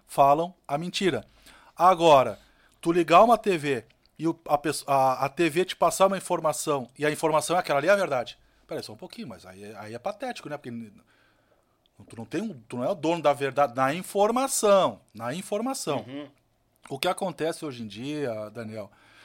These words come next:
Speaker 1: é que não tem como mais bater. Não precisa nem a gente falar mais sobre isso aí. Não tem mais como
Speaker 2: É,
Speaker 1: bater
Speaker 2: não, não
Speaker 1: na
Speaker 2: tem.
Speaker 1: internet. Só se eles cortarem.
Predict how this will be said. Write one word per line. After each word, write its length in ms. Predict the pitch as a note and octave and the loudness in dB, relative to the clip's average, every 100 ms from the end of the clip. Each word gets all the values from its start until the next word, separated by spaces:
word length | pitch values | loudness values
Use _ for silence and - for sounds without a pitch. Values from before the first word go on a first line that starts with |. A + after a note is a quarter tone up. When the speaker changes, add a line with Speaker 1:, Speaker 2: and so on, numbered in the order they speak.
| - _ | -20 _
Speaker 1:
é 80 | D#3 | -14
que 200 | - G3+ | -10 -10
não 200 | A3 G#3 | -8 -10
tem 420 | - - G#3 A3 | -12 -10 -10 -10
como 380 | - D3+ C#3+ B2 | -16 -14 -12 -12
mais 260 | A#2+ A#2+ A2 | -10 -12 -8
bater. 280 | A2 - D#3+ | -8 -8 -16
Não 60 | |
precisa 200 | - C#4+ | -20 -18
nem 100 | D4 | -14
a 40 | C#4 | -12
gente 180 | A3 | -12
falar 220 | - E3 D#3+ | -12 -12 -12
mais 140 | C3+ | -14
sobre 180 | A2+ G#2 | -18 -20
isso 100 | - | -20
aí. 60 | _ _ _ _ _ _ _ _ _ - | _ _ _ _ _ _ _ _ _ -12
Não 140 | G#3+ | -10
tem 180 | G#3 C4+ | -8 -8
mais 200 | G3+ D3+ | -8 -10
como 160 | - | -8
Speaker 2:
É, 40 | A#3+ | -4
Speaker 1:
bater 280 | C3 B2 C#3+ | -4 -2 -4
Speaker 2:
não, 60 | |
não 40 | B2 | -4
Speaker 1:
na 60 | C3 | -4
Speaker 2:
tem. 80 | C#3 | -4
Speaker 1:
internet. 460 | C3+ B2 - - _ _ _ _ _ _ _ - A#3+ - | -4 -6 -8 -14 _ _ _ _ _ _ _ -14 -14 -14
Só 240 | - F#3 | 0 2
se 80 | E3+ | 2
eles 140 | F3+ - | -2 -6
cortarem. 500 | B3 - G#3+ A#2+ | -8 -4 -4 -4